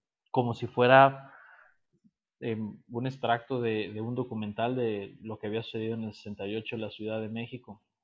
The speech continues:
A la mañana siguiente, no estoy seguro qué, en, en qué horario, creo que es cerca del mediodía, pero tenemos que precisar, se hizo el anuncio de que todas las personas que habían sido levantadas, que habían sido, eh, secuestradas,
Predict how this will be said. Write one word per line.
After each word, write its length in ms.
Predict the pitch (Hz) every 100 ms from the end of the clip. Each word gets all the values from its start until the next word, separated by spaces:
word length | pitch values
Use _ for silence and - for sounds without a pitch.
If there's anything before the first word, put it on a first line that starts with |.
| _ _ _ _
A 80 | 117
la 100 | 117
mañana 340 | 117 120 135
siguiente, 680 | 135 131 131 139 139 165 -
no 240 | 120 120 127
estoy 200 | - 135
seguro 260 | 131 123
qué, 200 | 123 135 -
en, 220 | 127 120
en 200 | 117 120
qué 120 | 135
horario, 320 | 127 127 143 135
creo 140 | 131
que 80 | 135
es 80 | 139
cerca 220 | 131 127
del 120 | 120
mediodía, 480 | 120 113 113 143 147
pero 160 | 120
tenemos 240 | - 120 120
que 100 | 131
precisar, 560 | 117 - 110 156 196 - _ _ _ _ _ _ -
se 140 | 127
hizo 140 | 127
el 80 | 143
anuncio 340 | 127 131 135 139
de 80 |
que 80 | -
todas 240 | - 131 147
las 120 | -
personas 360 | 139 143 139
que 80 | 139
habían 200 | 120 123
sido 180 | 131 131
levantadas, 720 | 131 127 127 127 123 135 175 -
que 60 | 120
habían 200 | 120 120
sido, 540 | - 123 123 123 117
eh, 380 | 113 104 101 101 _ -
secuestradas, 1040 | 107 - 101 - 127 143 220 320 - -